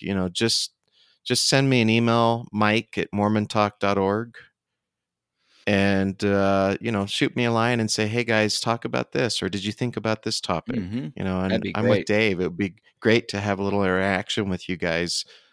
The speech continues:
Speaker 1: Uh, you don't have to go on a formal forum or make a comment on, uh, to an episode on the website. Uh, just send us an email. Let us know what you're thinking.
Speaker 2: Awesome.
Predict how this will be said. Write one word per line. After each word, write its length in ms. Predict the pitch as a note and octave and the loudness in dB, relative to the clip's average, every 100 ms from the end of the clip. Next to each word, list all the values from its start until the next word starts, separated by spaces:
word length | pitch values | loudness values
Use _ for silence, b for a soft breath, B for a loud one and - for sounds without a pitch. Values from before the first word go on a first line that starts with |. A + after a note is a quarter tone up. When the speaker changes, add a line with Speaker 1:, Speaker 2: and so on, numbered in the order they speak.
| b b - | b b -8
Speaker 1:
Uh, 140 | F2+ | -4
you 120 | F#2+ | -2
don't 140 | F#2+ - | -2 -2
have 140 | G#2 | -4
to 80 | G2 | -4
go 100 | G2+ | 0
on 100 | G2+ | 0
a 60 | F2+ | 0
formal 400 | - G#2 G2 F2+ | -2 0 0 -2
forum 680 | - G#2+ G#2 F#2 F#2+ F#2 F2+ | 0 2 2 2 2 0 -2
or 80 | E2+ | -2
make 220 | F#2 - | -2 -6
a 40 | |
comment 720 | - - G2 F#2+ F2 - - - F2 | -10 -2 0 2 -2 -4 -10 -12 -8
on, 200 | F2 E2 | -6 -6
uh, 80 | E2+ - | -10 -6
to 100 | G2 | -4
an 80 | F2 | -4
episode 380 | F2+ F2 - F2 | -4 -6 -4 -4
on 100 | F2 | -2
the 40 | |
website. 560 | F2+ F2+ - - E2+ E2 _ b b b b - | -2 -4 -4 -4 -4 -4 _ b b b b -10
Uh, 260 | F2+ F2+ F2+ | -6 -4 -6
just 240 | - - - | -4 -4 -2
send 140 | G#2 | -2
us 120 | - | -2
an 80 | G2 | -4
email. 360 | G2 A#2+ F#2+ - | -4 -4 -8 -6
Let 120 | G2 | -4
us 160 | G2 - | -4 -2
know 260 | G#2 G#2+ - | -4 -4 -10
what 140 | - D#2+ | -6 -4
you're 80 | F2+ | -4
thinking. 400 | G2 A2+ F#2 F2+ - | -6 -8 -10 -12 -14
Speaker 2:
Awesome. 400 | F2 - E2 | -14 -14 -20